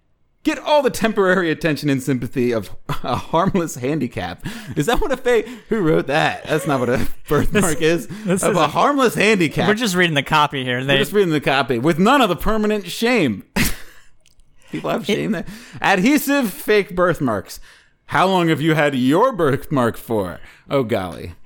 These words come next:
Speaker 2: You know what I like to do with mine is walk in a room, people will take the initial look, look away, and then I just quickly take it off my face and put it in my pocket.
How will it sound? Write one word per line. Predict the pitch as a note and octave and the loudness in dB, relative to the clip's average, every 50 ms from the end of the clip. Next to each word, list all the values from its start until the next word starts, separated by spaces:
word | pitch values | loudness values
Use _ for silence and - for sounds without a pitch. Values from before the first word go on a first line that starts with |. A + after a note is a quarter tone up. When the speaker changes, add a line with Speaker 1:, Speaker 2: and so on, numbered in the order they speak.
| - - - - - | -20 -20 -20 -8 0
Speaker 2:
You | - G3 | 2 4
know | A#3 A3+ | 6 6
what | G3 | 6
I | F#3+ F#3+ | 6 6
like | F#3+ F3+ F3 - | 4 4 2 2
to | D#3+ | 0
do | D3 | 0
with | C#3+ C#3 C3 | 0 0 2
mine | C3+ C3+ C#3 C3+ B2+ A#2+ B2+ - _ _ _ _ _ | 2 2 2 2 2 0 -4 -10 _ _ _ _ _
is | - D#3 C#3 C#3+ | -4 -4 -2 0
walk | C#3+ C#3 C#3+ D3 - | 0 2 2 2 0
in | D#3+ D3 C#3 | -2 -2 -2
a | C3+ | 0
room, | C3 C3 C3 C3 B2+ B2+ B2+ C3+ - _ _ _ _ _ _ _ _ | 0 0 0 0 0 0 -2 -4 -8 _ _ _ _ _ _ _ _
people | - - D3 C#3+ C#3+ C#3 | -2 -2 0 2 2 2
will | C#3 C3+ C3 C3 - - _ _ | 2 2 0 -2 -6 -16 _ _
take | - D3+ C#3+ C3+ - | -2 -2 -2 -2 -2
the | - C#3 | -2 0
initial | C3+ C3+ C3+ C3+ B2+ - D3 C3+ | 0 2 2 0 0 0 -2 0
look, | C3 B2+ B2 B2 _ - _ | 2 0 0 0 _ -14 _
look | - E3 D3 C#3+ C#3 - | -6 -2 -2 -2 0 0
away, | C#3 C3+ C3+ C3 B2+ B2 A#2+ A#2 B2 B2+ _ _ _ _ _ _ _ _ _ _ _ _ _ | 0 2 2 2 2 2 0 -2 -6 -10 _ _ _ _ _ _ _ _ _ _ _ _ _
and | D3 D3+ | 0 2
then | D#3+ E3 | 2 2
I | D#3+ D#3 | 2 2
just | D3+ D#3 - - - _ | 2 -2 -4 -4 -8 _
quickly | - - - E3+ D#3 - D#3 C#3+ C3+ B2+ | -8 0 0 0 2 2 0 -2 -2 -2
take | - - - - E3+ C3+ | -6 -8 -4 -2 -2 -2
it | D3 C3+ | -2 -2
off | B2 C#3 C#3 - - | 0 0 0 0 -2
my | D3 B2 A#2 | -8 -8 -8
face | - - C#3+ - C3+ - | -8 -8 -10 -8 -8 -10
and | C#3+ C3 | -8 -2
put | - C#3 | -2 -2
it | C3 | -2
in | C3+ | 0
my | C3 A#2+ A#2 | -2 -4 -4
pocket. | - - C3+ C3 B2 - - - - | -2 -2 -2 -2 -2 -4 -8 -14 -14